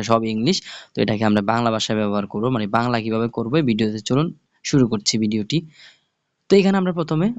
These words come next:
উম, চলে যাব সেটিংসে। আমি সেটিংসে চলে গেলাম। সেটিংসে এসে দেখতে পাচ্ছেন এই যে সেটিংসে আমি প্রবেশ করলাম।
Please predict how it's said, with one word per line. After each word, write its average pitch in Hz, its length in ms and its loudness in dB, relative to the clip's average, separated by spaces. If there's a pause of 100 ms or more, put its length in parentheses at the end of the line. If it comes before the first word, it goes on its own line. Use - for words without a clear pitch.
উম, 110 580 0 (140)
চলে 151 220 6
যাব 147 140 4 (400)
সেটিংসে। 120 460 0 (460)
আমি 127 160 0
সেটিংসে 113 400 0
চলে 110 220 0
গেলাম। 107 200 -2 (260)
সেটিংসে 160 460 2
এসে 160 120 4
দেখতে 147 240 0
পাচ্ছেন 135 200 2
এই 127 80 4
যে 117 60 0
সেটিংসে 120 540 2
আমি 117 140 2 (240)
প্রবেশ 120 300 2
করলাম। 113 300 -2